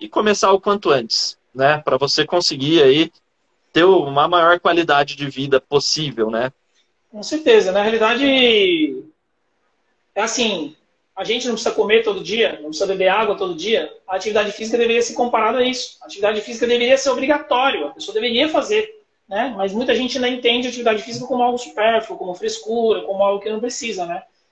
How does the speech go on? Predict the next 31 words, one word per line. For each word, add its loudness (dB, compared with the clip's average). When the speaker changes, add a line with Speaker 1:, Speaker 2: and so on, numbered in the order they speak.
Speaker 2:
E 2
às 4
vezes 4
só 8
vai 4
perceber 2
isso -2
quando 2
a -2
saúde -2
já, 0
já 0
foi -2
embora. 0
Então -4
aí -4
realmente -2
paga-se 0
um, -2
um -8
preço -2
muito -4
alto. -4
Mas, -8
como -4
a 0
gente -4
tinha -2
falado, 0
né? 2
São -6